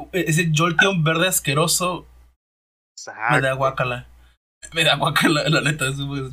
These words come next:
Speaker 1: Jolteon me da guaquito.
Speaker 2: Sí, sí, sí, o sea, encontrar, y ahí yo creo que en ese entonces tampoco sabíamos que eran los shiny o variocolor.
Speaker 1: Ujú.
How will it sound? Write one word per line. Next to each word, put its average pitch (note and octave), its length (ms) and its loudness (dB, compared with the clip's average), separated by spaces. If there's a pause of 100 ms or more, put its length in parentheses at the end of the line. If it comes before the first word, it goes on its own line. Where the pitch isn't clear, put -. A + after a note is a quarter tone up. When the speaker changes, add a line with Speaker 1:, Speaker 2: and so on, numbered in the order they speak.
(120)
Speaker 1:
Jolteon C3+ 240 -6
me B2+ 60 -8
da A#2+ 80 -8
guaquito. B2+ 320 -18
Speaker 2:
Sí, F3+ 200 -10
sí, - 220 -14
sí, G3+ 100 -6
o E3+ 80 -6
sea, D#3+ 340 -4
encontrar, C3+ 500 -6 (120)
y C#3 120 -2
ahí C3+ 340 0
yo C3+ 120 -6
creo - 200 -20
que B2 320 -18 (480)
en C#3 80 -2
ese C3+ 140 -8
entonces C3+ 280 -12
tampoco - 300 -14
sabíamos B2+ 320 -6
que C3 80 -8
eran B2+ 160 -8
los A#2 180 -14
shiny C3 680 -10
o C3 60 -10
variocolor. B2+ 520 -6
Speaker 1:
Ujú. C#3+ 300 -2